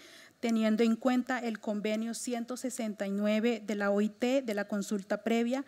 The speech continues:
para plantear políticas públicas con principios y directrices y reglas de acuerdo a sus usos y costumbres.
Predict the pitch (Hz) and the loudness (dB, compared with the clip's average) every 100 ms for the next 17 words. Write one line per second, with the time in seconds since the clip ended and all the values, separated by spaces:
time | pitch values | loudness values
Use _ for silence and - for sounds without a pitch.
0 | - - - - _ 233 214 214 214 208 | -10 -20 -20 -20 _ 0 2 2 0 0
1 | 220 220 214 240 226 240 240 247 233 - | -2 -2 -2 -2 0 0 -2 -4 -4 0
2 | 262 262 254 269 254 - 226 214 214 202 | 2 4 2 0 -4 -2 -2 -2 -2 -2
3 | - 233 226 254 240 226 202 208 196 - | 0 0 0 -6 -6 -6 -4 -4 -4 -2
4 | 233 233 262 262 - - - 220 214 214 | -2 -2 -4 -6 -8 -10 -4 -2 2 2
5 | 220 233 233 214 220 208 202 202 - 208 | 2 0 0 -2 -2 -2 -2 -8 -8 -8
6 | 220 208 - - - 202 - 214 190 - | -6 -6 -10 -12 -10 -10 -6 -4 -6 -8
7 | - | -16